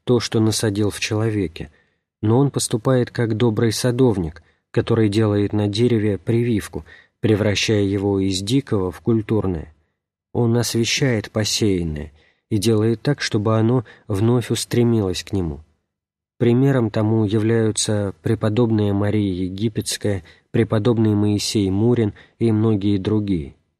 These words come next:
Чувствительность. Ты очень чувствительный и не выносишь никаких обид.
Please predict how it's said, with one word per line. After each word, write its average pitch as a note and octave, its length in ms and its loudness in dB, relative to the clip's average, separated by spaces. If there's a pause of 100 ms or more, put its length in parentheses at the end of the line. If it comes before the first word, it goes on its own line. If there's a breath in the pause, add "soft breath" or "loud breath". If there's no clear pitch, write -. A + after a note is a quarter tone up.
(2250)
Чувствительность. G2 1040 -2 (1160)
Ты A#2+ 120 2
очень G#2 340 2
чувствительный F#2 840 0
и A2 140 0
не G#2 140 4
выносишь A2 520 0
никаких G#2 500 -2
обид. F2 440 -2